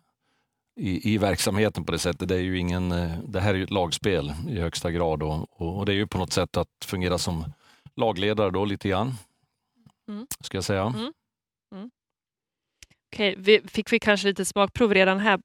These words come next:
Speaker 2: då på hur en vanlig arbetsdag ser ut. Men, men om du fick beskriva en arbetsdag?
Speaker 1: Ja, det är nog lite som du säger. Det är mö-, det är alltså, det är ju mötet med,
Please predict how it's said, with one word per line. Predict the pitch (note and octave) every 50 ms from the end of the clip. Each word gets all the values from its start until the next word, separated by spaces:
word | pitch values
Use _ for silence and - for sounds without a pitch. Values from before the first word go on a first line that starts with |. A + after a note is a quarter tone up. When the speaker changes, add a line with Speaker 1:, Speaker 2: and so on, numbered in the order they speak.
| _
Speaker 2:
då | - G3+ F3+ G3 F3 F3 E3+
på | - - - E3+ E3 E3+ F3+ F3+ - - -
hur | - F#3 F3+ F#3 F3+
en | F3+ F3+ F3
vanlig | F3+ F3 E3+ F3 F3 -
arbetsdag | - F3+ F3 E3+ F3+ F#3 - F#3+ F#3 C4 C4+ A#3 F3 E3+
ser | - - F3 E3+
ut. | F3 F#3 - -
Men, | F#3 F#3 F#3 F3+ F#3+ - _
men | G3 G3 G#3
om | A3 A3+
du | A3 A#3 A3+ A3 G3+ F#3+ - - _ _ _ _ _ _ _ _ _ _ _ _ _
fick | - A3+ -
beskriva | _ A3 - - C4+ C4 A#3+ G3+ F3+ E3+
en | E3 E3+ F3
arbetsdag? | - - F3 F3 E3 E3+ F3+ - - - E3 D#3 E3 E3+ - _ _ _ _ _ _ _ _ _ _ _ _ _ _ _ - _ _ _ _ _ _ _ _ _
Speaker 1:
Ja, | - A2+ A#2+ B2 A#2+
det | B2
är | A#2+
nog | B2 C#3+
lite | C#3+ C3+ - -
som | - C3+
du | B2 A2+
säger. | B2+ B2 A2
Det | A2
är | A#2 B2
mö-, | B2+ B2+ B2 A#2+ A#2+ A#2
det | A#2 B2
är | B2
alltså, | A#2+ - - A#2
det | A#2
är | A#2 A#2
ju | A#2+ A#2
mötet | A2+ A#2 G#2+ G2 - - A2+ G#2 - -
med, | - G2+ G2 G2+ G2+ F#2+ F#2+ F#2 F#2